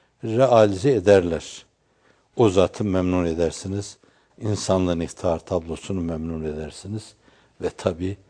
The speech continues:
her şeyden evvel ve her şeyin ötesinde Allah'ın hoşnutluğunu kazanırsınız. "Ben sizden razıyım." der. Oraya gittiğinizde de bizzat bunu yüzünüze söyler.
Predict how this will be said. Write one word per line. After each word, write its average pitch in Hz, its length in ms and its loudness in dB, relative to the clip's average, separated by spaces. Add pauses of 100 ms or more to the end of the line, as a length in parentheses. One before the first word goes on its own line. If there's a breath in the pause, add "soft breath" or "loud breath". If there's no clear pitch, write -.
(480 soft breath)
her 92 180 -2
şeyden 92 640 -4
evvel 85 540 -4 (600)
ve 104 40 -8
her 107 180 -4
şeyin 87 380 -4
ötesinde 87 680 -8 (640 soft breath)
Allah'ın 92 440 -2
hoşnutluğunu 92 720 -8
kazanırsınız. - 960 -12 (640 soft breath)
"Ben 98 280 0
sizden 87 540 -8
razıyım." 82 640 -8 (120)
der. - 460 0 (480 soft breath)
Oraya 101 280 0
gittiğinizde 101 720 0
de 135 140 2 (420 soft breath)
bizzat 113 580 4 (100)
bunu 120 280 2
yüzünüze 147 640 6
söyler. 117 520 4